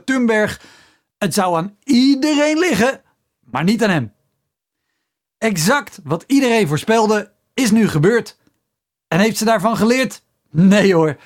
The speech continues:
Ze sluit regeren met de P V V niet uit. Als ze de kans krijgt, stapt ze zo weer in een extreemrechts kabinet. En weer zal Wilders alles opblazen als blijkt dat regeren een stuk lastiger is dan boos reageren.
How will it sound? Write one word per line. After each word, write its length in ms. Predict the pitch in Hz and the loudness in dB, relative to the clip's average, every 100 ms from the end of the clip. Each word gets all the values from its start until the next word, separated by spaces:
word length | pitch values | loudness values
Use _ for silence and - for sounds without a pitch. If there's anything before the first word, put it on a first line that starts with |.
| _ _ _ _ | _ _ _ _
Ze 280 | - 247 262 | -2 0 0
sluit 380 | - 220 233 196 | -2 0 0 0
regeren 480 | 208 - 226 214 190 | -2 0 0 2 2
met 120 | 190 | 0
de 80 | 180 | 0
P 80 | |
V 260 | 190 175 165 | 0 0 0
V 200 | 180 180 | 0 2
niet 300 | 185 240 220 | 4 4 2
uit. 320 | 208 208 - _ _ _ _ _ | 0 0 -6 _ _ _ _ _
Als 180 | - 147 | -8 -6
ze 60 | 147 | -4
de 60 | |
kans 260 | - 269 240 | 0 0 0
krijgt, 380 | 226 233 - - | 0 -2 -2 -12
stapt 300 | - 220 - | -4 -4 -2
ze 100 | 202 | 0
zo 300 | 254 262 208 | 0 0 -4
weer 440 | 226 226 277 247 202 | -2 0 2 0 0
in 120 | 190 | -2
een 80 | 196 | 0
extreemrechts 600 | 160 180 180 165 170 - | -2 -2 -2 0 -2 -2
kabinet. 440 | 175 160 180 185 _ _ _ - | 0 2 0 -4 _ _ _ -4
En 280 | 240 247 - | -2 -2 -6
weer 540 | 151 160 208 208 208 | -2 2 4 4 0
zal 240 | 175 208 196 | -2 -2 2
Wilders 360 | 170 175 190 | 0 0 -2
alles 260 | - 160 180 | -2 -4 -4
opblazen 720 | - 247 220 226 202 190 214 - - _ | -2 0 2 2 2 0 -4 -6 -20 _
als 180 | 220 185 | -4 0
blijkt 400 | 208 247 240 - | 2 0 -2 -4
dat 220 | 160 147 | -4 -2
regeren 680 | 139 175 - 262 220 220 - _ | -2 -2 0 2 2 0 -4 _
een 80 | - | -6
stuk 200 | 170 139 | -2 0
lastiger 480 | 185 233 190 156 156 | 2 0 -2 -4 -2
is 220 | 170 - | -2 -2
dan 180 | 214 180 | 0 0
boos 240 | 156 160 | 0 -2
reageren. 840 | 214 233 254 240 175 180 147 104 | -2 0 0 0 0 0 0 -2